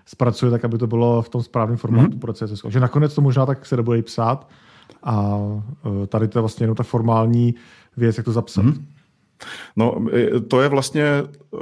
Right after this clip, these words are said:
Speaker 2: details, protože
Speaker 1: Ano.
Speaker 2: předpokládám, že naprostá většina posluchačů a statisticky drtivá většina lidí používá sas jako preprocesor,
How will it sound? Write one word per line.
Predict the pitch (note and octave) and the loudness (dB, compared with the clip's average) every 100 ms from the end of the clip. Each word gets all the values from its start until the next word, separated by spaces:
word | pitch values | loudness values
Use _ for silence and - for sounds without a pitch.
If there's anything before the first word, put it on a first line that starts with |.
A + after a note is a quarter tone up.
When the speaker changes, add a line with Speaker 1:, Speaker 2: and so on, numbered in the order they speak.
| G#2+ A2 | -4 -2
Speaker 2:
details, | G#2+ B2+ G#2+ F2+ - - _ - | -2 0 0 0 -4 -14 _ -4
protože | A2 B2+ A2+ A#2 A2 G#2+ - - | -2 0 2 2 2 0 -6 -12
Speaker 1:
Ano. | |
Speaker 2:
předpokládám, | A2 G#2+ G#2 A2 A#2+ G#2+ A2 G#2+ G#2+ | -6 -6 -4 -4 2 2 2 0 0
že | A2 G#2 F#2 F2 | 0 2 0 -2
naprostá | F2+ F#2+ F#2+ F#2+ G#2 | -4 -4 -4 -4 -2
většina | F#2+ - G2+ | -2 -4 -6
posluchačů | F#2+ G2+ F#2 F#2+ - G2+ F#2+ | -4 -10 -4 -4 -4 -2 0
a | F2+ E2+ | 2 0
statisticky | - - F2+ - F2+ - F2 | -4 -6 -6 -8 -8 -4 -4
drtivá | - F2+ F#2+ F2+ | -4 -4 0 0
většina | F2 F2 F#2+ | 0 -4 -4
lidí | F#2 E2+ F#2+ | -2 -2 -6
používá | - F2 F2+ G2 | -4 -4 0 -2
sas | - E2+ E2+ - | 0 -2 -2 -6
jako | - G#2 | -8 -4
preprocesor, | F2 F#2+ F#2+ G#2 - G#2+ G#2 | -4 -4 -4 -2 0 2 2